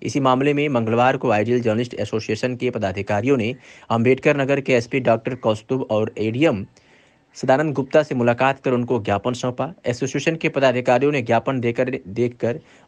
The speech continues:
मांग की है कि मामले की उच्च स्तरीय व निष्पक्ष जांच कराई जाए, जिससे कि किसी भी निर्दोष को सजा न मिले। एसोसिएशन के प्रदेश उपाध्यक्ष प्रवीण मधेसिया ने कहा कि आज हम लोगों ने एडीएम और एसपी से मुलाकात की है।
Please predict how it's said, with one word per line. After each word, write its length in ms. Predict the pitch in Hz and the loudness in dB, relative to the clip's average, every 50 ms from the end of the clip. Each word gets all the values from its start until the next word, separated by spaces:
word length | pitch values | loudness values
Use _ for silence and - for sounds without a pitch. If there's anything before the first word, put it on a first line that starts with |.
| - | -4
मांग 220 | 113 135 147 160 165 | 0 2 2 2 2
की 140 | - 202 160 | 0 -2 0
है 140 | 147 180 | 0 -2
कि 100 | 180 - | -2 -2
मामले 360 | 160 131 120 120 127 143 156 156 | 0 2 2 2 2 0 -2 -2
की 120 | - 131 | -2 -4
उच्च 160 | 113 117 - | -6 -6 -8
स्तरीय 320 | 113 - - 131 143 139 104 | -12 -4 -4 -2 0 0 0
व 80 | 85 80 87 107 _ - - _ - | 0 -2 -8 -10 _ -20 -20 _ -6
निष्पक्ष 420 | 131 123 - - 151 160 156 - | -6 -6 0 2 2 2 2 0
जांच 300 | 143 120 110 90 98 - | -4 -2 -2 -2 -2 -4
कराई 220 | - 95 69 80 85 | -6 -6 -4 -4 -4
जाए, 260 | - 73 65 73 - _ _ - | -4 -6 -6 -8 -12 _ _ -6
जिससे 240 | 110 120 117 - 156 | -6 -6 -2 -2 -2
कि 80 | 156 | -2
किसी 280 | 139 - 135 123 - 139 | -2 -4 -6 -4 -4 -4
भी 140 | 123 127 131 | -4 -4 -4
निर्दोष 400 | 117 123 113 107 104 110 117 - | -4 -4 -6 -4 -2 -2 -2 -2
को 100 | - 175 | -4 -14
सजा 220 | - - 107 95 | -6 -2 -2 -2
न 160 | 101 117 127 | 0 0 0
मिले। 260 | 120 98 80 82 - - _ - - - - - - | -2 -2 -4 -6 -10 -14 _ -20 -20 -20 -20 -4 -4
एसोसिएशन 520 | 127 120 - 147 143 160 160 156 - 180 185 | -4 0 0 -2 0 0 -2 0 0 -2 0
के 120 | 180 180 | 0 -2
प्रदेश 320 | 170 156 147 160 160 160 | -2 0 -2 -2 -2 -2
उपाध्यक्ष 440 | 160 - 147 143 131 123 143 147 143 | -2 2 2 2 2 2 0 -4 -4
प्रवीण 260 | - - 127 131 139 | -4 -6 -4 -2 0
मधेसिया 420 | 131 127 117 110 113 113 - 131 127 | -2 -2 -2 -2 -4 -2 -2 -2 0
ने 100 | 117 110 | 0 0
कहा 220 | - 113 117 127 | -2 0 0 0
कि 120 | 127 127 117 | 0 0 -2
आज 160 | 107 104 107 | -2 -2 -2
हम 140 | 107 107 107 | -4 -4 -2
लोगों 260 | 107 107 110 120 120 | -2 -2 0 -2 -2
ने 220 | 120 123 123 113 - - | -2 -2 -4 -6 -6 -4
एडीएम 320 | 104 107 117 127 147 156 | -4 -2 0 0 0 0
और 220 | - - 110 107 - | 0 -2 -4 -4 -4
एसपी 300 | - 101 104 - - 123 | -6 -8 -8 -4 -4 -4
से 100 | - - | -4 -2
मुलाकात 440 | 110 101 98 98 98 - 107 107 107 | -4 -4 -4 -6 -4 -4 -4 -6 -4
की 160 | - - 135 | -4 -6 -4
है। 180 | 117 120 135 170 | -4 -4 -6 -10